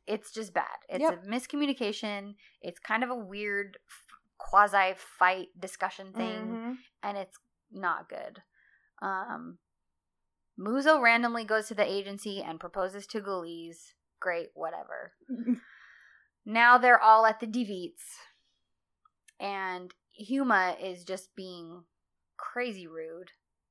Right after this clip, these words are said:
Speaker 1: And she's, like,
Speaker 2: Right, she's trying to make life
Speaker 1: asking
Speaker 2: hell because that's what she, she
Speaker 1: Exactly.
Speaker 2: wants to not only, this hurts Layla, but then also show Sanem, this is what you're in for.
Speaker 1: Yep, so the boys go to, like, prepare room,
Speaker 2: Mm-hmm.
Speaker 1: um, for all of Layla's stuff and
Speaker 2: Mm-hmm.
Speaker 1: to kinda hel-,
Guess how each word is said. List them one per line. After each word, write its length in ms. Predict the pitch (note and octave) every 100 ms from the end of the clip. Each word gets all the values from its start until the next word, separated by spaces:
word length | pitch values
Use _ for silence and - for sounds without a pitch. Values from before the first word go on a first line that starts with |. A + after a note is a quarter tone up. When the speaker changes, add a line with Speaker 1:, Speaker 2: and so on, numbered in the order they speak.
| -
Speaker 1:
And 380 | F3+ E3 D#3 D#3
she's, 460 | - - F#3 F3 -
like, 200 | D3 D3+ -
Speaker 2:
Right, 180 | B3 F3
she's 80 | -
trying 120 | G#3+
to 40 | F#3
make 200 | G3 -
life 200 | G3 G3
Speaker 1:
asking 100 | F#3+
Speaker 2:
hell 260 | F#3+ E3
because 520 | F#3+ G#3 F#3+ E3 - -
that's 260 | E3+ E3 -
what 120 | F3
she, 40 |
she 80 | -
Speaker 1:
Exactly. 300 | D#3 D#3 -
Speaker 2:
wants 260 | F#3 F3+ -
to 100 | G3
not 220 | F#3+ F3+
only, 380 | F3+ F3+ F3 - _ _ _
this 220 | G3+ G3 -
hurts 220 | - F3 -
Layla, 280 | A#3+ B3+ A#3
but 80 | G3
then 100 | F#3+
also 240 | F3+ F#3+
show 200 | - F#3
Sanem, 480 | F3+ F3 F#3 F#3+ E3+
this 140 | E3+
is 100 | D#3+
what 140 | E3 -
you're 100 | -
in 160 | - -
for. 240 | - - -
Speaker 1:
Yep, 300 | G3 A3+ -
so 160 | -
the 100 | G#3+
boys 480 | G3+ G3+ B3+ D4 B3
go 320 | G#3 F#3+ F#3+
to, 220 | G3 - G3+
like, 280 | F3 D#3
prepare 440 | - G#3 - G3 F#3+
room, 540 | G3 A#3 A3+ F#3 F3+ G#3+ G3+ F#3 F#3+ _ -
Speaker 2:
Mm-hmm. 60 | F#3
Speaker 1:
um, 440 | F3 E3+ E3 E3+ _ _ _ _ _ -
for 480 | - F#3+ F#3 F#3+ -
all 180 | F#3+ F#3
of 80 | F#3+
Layla's 380 | G3 F#3 G3+ G3+
stuff 300 | - D3+ D#3+
and 160 | G#3+ G#3+
Speaker 2:
Mm-hmm. 100 | G3
Speaker 1:
to 60 |
kinda 160 | F#3+ F3
hel-, 220 | - -